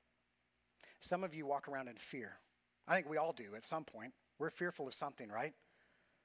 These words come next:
And so I want us to apply this other truth, that God is with you. Many of us walk around in fear, and sometimes that fear, it changes or pops up out of nowhere depending on the circumstances that you have going on in life. But today, I want you to think of the worst fear that you have.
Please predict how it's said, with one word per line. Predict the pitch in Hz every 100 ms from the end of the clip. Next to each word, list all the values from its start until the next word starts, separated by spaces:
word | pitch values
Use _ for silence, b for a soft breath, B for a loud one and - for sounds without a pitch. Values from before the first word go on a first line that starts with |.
| b b b
And | -
so | - 175
I |
want | 180 190
us | 185
to | 180
apply | 156 170 170
this | 156
other | 180 175
truth, | - 139 127
that | 143
God | 175 175
is | 131
with | 135 170 -
you. | 117 107 - _ _ _ _ _ - - _ _ B B B
Many | 190
of | 214
us | 202 -
walk | 185 180
around | 185 175
in | 160
fear, | - 190
and | 180
sometimes | - 190 190 185
that | 175 -
fear, | - 190 180
it | 160
changes | - 202 202 208
or | 175
pops | - 196 185
up | 202 190
out | 165
of | 165
nowhere | 170 180 190
depending | 180 170 185 190 185
on | 160
the |
circumstances | 151 202 185 180 185 180 180
that | 165 - B B
you | 175
have | 175 175
going | 180 175
on | 170 175
in | 175
life. | 151 127
But | - -
today, | 165 185 170 - B
I | 175
want | 185 175
you |
to | 165
think | 196 185
of |
the | 156
worst | 143 202 254 -
fear | - 220
that | 196 180
you | 165
have. | 127 139 220